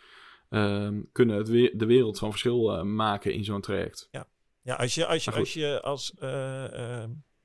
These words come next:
Speaker 2: zorgorganisatie gewoon een middel wilt hebben,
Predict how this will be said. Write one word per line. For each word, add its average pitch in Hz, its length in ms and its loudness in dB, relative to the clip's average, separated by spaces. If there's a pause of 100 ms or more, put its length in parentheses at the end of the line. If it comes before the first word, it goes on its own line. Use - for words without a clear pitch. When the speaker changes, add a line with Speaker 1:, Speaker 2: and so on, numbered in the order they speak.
(300)
Speaker 2:
zorgorganisatie 123 1120 -4
gewoon 117 420 -6
een 113 320 -10 (1000)
middel 139 380 0
wilt 160 200 -2
hebben, 190 340 -6